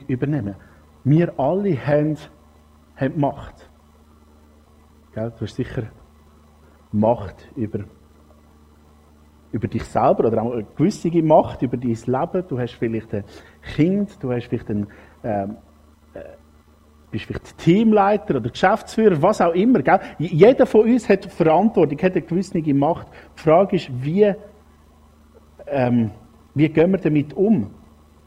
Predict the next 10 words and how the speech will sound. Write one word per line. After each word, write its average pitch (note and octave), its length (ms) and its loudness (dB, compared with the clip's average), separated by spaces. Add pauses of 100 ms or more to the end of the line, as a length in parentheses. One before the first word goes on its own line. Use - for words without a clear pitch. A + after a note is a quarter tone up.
(540)
Und E3+ 320 -4
da A3 260 8
können F#3 240 4
wir F3+ 60 2
uns E3+ 120 0
wirklich F#3 300 -4
Jesus F3+ 800 0 (120)
als B2 240 -8
Vorbild B2 640 -6
nehmen. F#2 240 -8